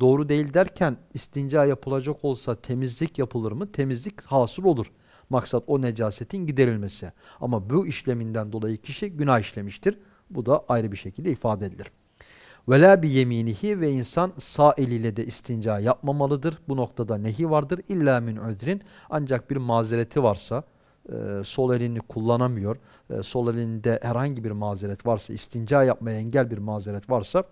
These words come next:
bu durumda mecburiyetten dolayı sağ eliyle istinca yapabilir. Ama keyfi olarak sağ elle de istinca yapılmamalıdır. Tabi burada akla şöyle bir sual geliyor. E, tuvalet kağıdı kullanmak, e, bu bağlamda caiz olabilir mi?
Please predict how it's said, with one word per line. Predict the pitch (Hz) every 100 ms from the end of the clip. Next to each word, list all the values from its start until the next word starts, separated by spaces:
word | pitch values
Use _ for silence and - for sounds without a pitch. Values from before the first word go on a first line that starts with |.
| _ _ _ _ _ _ - - -
bu | 156
durumda | 135 110 101
mecburiyetten | 104 127 120 120 113 - 110 110
dolayı | 117 127
sağ | - - 131
eliyle | 107 104 120
istinca | 143 - 107 101 147
yapabilir. | 135 113 110 98 110 190 - - -
Ama | 120 104 -
keyfi | - 139 131 -
olarak | 117 104 104
sağ | - 127
elle | 113 101 98
de |
istinca | 113 - 110 98 131 160 -
yapılmamalıdır. | 123 - 110 101 98 92 - _ _ _ - - - - -
Tabi | 196
burada | 175 170 180 165 -
akla | 143 - 156
şöyle | - 156
bir | 147
sual | - 139 135
geliyor. | 135 117 98 95 - _ _ _ _ _ _ -
E, | 110
tuvalet | 101 - 139 175 -
kağıdı | - 135 123
kullanmak, | - - 120 120 117 131 - - - -
e, | - 85 139
bu | 135
bağlamda | 123 117 117 147
caiz | 127 123 123 117
olabilir | 113 107 104 98
mi? | 85